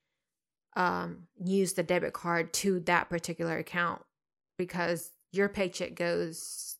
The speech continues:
to, um, we've, we've been doing it different. I don't know, you know, if you notice or even remember, but like I said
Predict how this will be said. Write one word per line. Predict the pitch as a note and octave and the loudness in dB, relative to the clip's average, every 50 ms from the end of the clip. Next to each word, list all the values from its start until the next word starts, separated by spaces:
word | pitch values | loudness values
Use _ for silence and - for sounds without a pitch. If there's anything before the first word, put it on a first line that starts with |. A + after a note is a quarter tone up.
| _ - | _ -8
to, | - F3+ F3 E3+ E3 E3+ E3+ E3 E3+ F3 F#3+ F#3 E3+ _ _ _ _ _ _ _ _ _ _ _ _ _ _ _ | -4 -2 -2 -2 0 -2 -2 -2 -4 -6 -8 -10 -14 _ _ _ _ _ _ _ _ _ _ _ _ _ _ _
um, | - F3+ F3+ E3+ E3+ E3+ F3 F3+ F3 E3 E3+ E3+ - _ _ _ _ _ _ _ _ _ _ _ _ _ _ _ _ _ _ _ | 0 0 2 0 0 -2 -4 -6 -8 -10 -14 -16 -18 _ _ _ _ _ _ _ _ _ _ _ _ _ _ _ _ _ _ _
we've, | - G#3 A#3+ A3+ A#3 - _ _ _ - | 0 2 2 2 0 -4 _ _ _ -2
we've | G3+ B3 B3+ A#3+ | 2 2 4 6
been | D#4 E4+ D#4+ | 6 6 6
doing | D#4 F4+ F#4+ F#4 | 8 8 8 8
it | C4 G#3 F#3 | 6 6 4
different. | F#3+ F#3+ - - A#3 B3 C4 A#3 - - - | 2 2 4 4 4 4 4 2 2 0 2
I | F#3+ | 2
don't | F#3 F#3 D#3 E3 | 4 2 2 2
know, | F#3 F3+ F3 F3 F3 F3 - _ _ _ _ _ _ _ _ - | 2 4 4 2 2 -2 -8 _ _ _ _ _ _ _ _ -10
you | E3+ E3+ | -8 -6
know, | D#3+ D#3 D#3+ D#3+ E3 E3 D#3+ E3 - _ _ _ _ _ _ _ _ _ _ _ _ _ _ | -4 -4 -4 -2 -4 -4 -6 -8 -12 _ _ _ _ _ _ _ _ _ _ _ _ _ _
if | - E3+ E3 | -12 -8 -6
you | E3+ F3+ F3 | -4 -4 -2
notice | E3+ F3 F3 E3+ E3+ E3+ E3 - | -2 0 0 0 0 -2 -2 -2
or | E3 E3+ E3 - | -4 -4 -2 -2
even | - F3 E3+ F3 F3 F3 | -2 -2 -2 -2 -2 -2
remember, | F3 E3+ E3+ F3 F3+ F3 F3 F3 F3 F3 | -2 -2 -2 -4 -4 -4 -2 -2 -2 -2
but | E3+ E3+ F3 E3+ - - - _ _ - - _ _ _ _ | -2 -2 -2 -2 -2 -2 -6 _ _ -20 -20 _ _ _ _
like | F3+ G3 G3 - | -8 -2 0 0
I | F#3 | 2
said | F#3 - G3 F3 | 2 2 0 -2